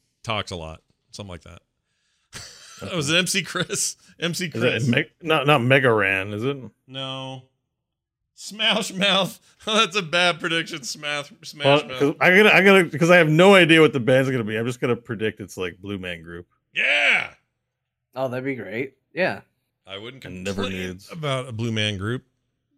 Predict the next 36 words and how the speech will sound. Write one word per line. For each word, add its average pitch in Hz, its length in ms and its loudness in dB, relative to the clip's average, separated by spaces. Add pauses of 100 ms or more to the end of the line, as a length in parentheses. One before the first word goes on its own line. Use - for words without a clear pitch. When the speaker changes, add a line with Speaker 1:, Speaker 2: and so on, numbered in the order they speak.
Speaker 1:
performance. 117 560 -12
Those 131 160 -20
guys 104 240 -18
are 107 140 -20
awesome. 104 480 -12
Oh. 82 220 -20 (1080)
Sorry, 69 240 -20
my 69 120 -20
back 67 260 -20
hurts. - 240 -18
Speaker 2:
I 175 60 -6
guess 208 200 4
they 226 120 8
Speaker 1:
Making 196 80 4
Speaker 2:
make 220 120 4
those 196 260 2 (100)
to 143 80 4
appeal 135 320 2
to 113 60 0
young 104 240 0
people 98 300 -6
or 80 100 -10
rock, 85 340 -6
right? 95 260 -8
Like, 104 180 -6
it - 80 -8
wouldn't 135 220 -2
be 120 60 0
Speaker 1:
<sighs> - 0 -
Speaker 2:
something 95 520 -4 (540)
kinda 104 240 -6
awesome, 90 440 -6
like, 82 260 -10 (1080)
I 107 100 -2
don't 92 160 -6
know, 87 320 -14